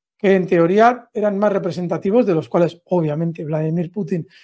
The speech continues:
era infinitamente más que los demás, pero Navalny no habría llegado ni a ese dos por ciento que le hubiera tenido más o menos cerca de los anteriores. Con lo cual,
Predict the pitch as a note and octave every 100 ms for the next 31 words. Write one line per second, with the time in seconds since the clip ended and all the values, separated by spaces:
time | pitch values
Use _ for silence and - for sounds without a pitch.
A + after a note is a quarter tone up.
0 | _ _ F#3 F#3 - E3+ D#3+ F3+ F#3 F3
1 | F#3+ E3+ F3 E3 - F#3+ A3+ C4 E4+ -
2 | _ _ _ _ E4 D#4 B3 G#3+ G#3+ A3+
3 | - - _ A#3 A#3 A3 G3+ G3 G#3 F#3+
4 | G3 G#3+ E3 G#3 - - F#3 A3+ G#3+ F#3+
5 | G#3+ B3+ _ _ _ G3 F3 F#3 G3 G3
6 | G3 F#3+ G#3 G#3 - G#3 G3+ G3+ G3 F#3+
7 | G3+ F#3 G3+ F#3 D#3+ D3+ D#3+ C3+ C#3+ C#3+
8 | C#3+ - F3 E3+ A3 A#3+